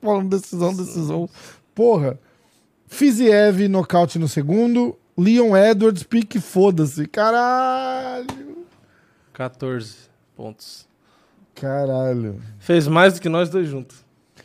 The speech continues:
Speaker 1: Quatorze pontos pro Maicaço. Maicaço é o líder até agora, hein? Ah, vamos lá.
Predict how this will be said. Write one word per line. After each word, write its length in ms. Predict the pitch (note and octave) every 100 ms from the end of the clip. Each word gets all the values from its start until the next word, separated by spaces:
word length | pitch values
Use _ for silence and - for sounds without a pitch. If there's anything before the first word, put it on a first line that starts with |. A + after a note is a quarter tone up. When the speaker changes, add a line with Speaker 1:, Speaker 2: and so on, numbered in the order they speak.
| _ _ -
Speaker 1:
Quatorze 600 | D#3 C#3+ - F#3+ G3+ F#3+
pontos 360 | D3 E3 D#3+ -
pro 120 | D3
Maicaço. 540 | C3+ B2 C3+ B2+ B2
Maicaço 420 | A#2+ A#2 C3 B2+
é 40 | D3
o 60 |
líder 420 | D3 C3+ D3 B2+ A#2
até 160 | A2+
agora, 360 | G#2 G#2+ G#2+ A2+
hein? 140 | B2+ - _ _ _ _ _ _ _ _ _ _ _ _ _ _ _ _ _ -
Ah, 1000 | D3 D3+ D3 D3 C#3+ C#3+ C#3+ C#3 C#3 C#3
vamos 200 | E3+ F#3
lá. 260 | C#3+ G#2